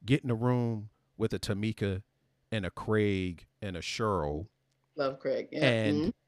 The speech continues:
Speaker 1: do
Speaker 2: Definitely
Speaker 1: this
Speaker 2: Cheryl.
Speaker 1: thing myself?"
Speaker 2: Yeah.
Speaker 1: Because like you said, there are angel investors. So
Speaker 2: Yeah.
Speaker 1: everything that you need to actually create some phenomenal content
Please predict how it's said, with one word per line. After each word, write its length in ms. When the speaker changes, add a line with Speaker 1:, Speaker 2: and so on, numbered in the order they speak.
Speaker 1:
do 160
Speaker 2:
Definitely 300
Speaker 1:
this 200
Speaker 2:
Cheryl. 60
Speaker 1:
thing 240
myself?" 920
Speaker 2:
Yeah. 200
Speaker 1:
Because 140
like 140
you 60
said, 240
there 140
are 160
angel 340
investors. 680
So 280
Speaker 2:
Yeah. 220
Speaker 1:
everything 580
that 280
you 120
need 460
to 220
actually 760
create 480
some 160
phenomenal 520
content 640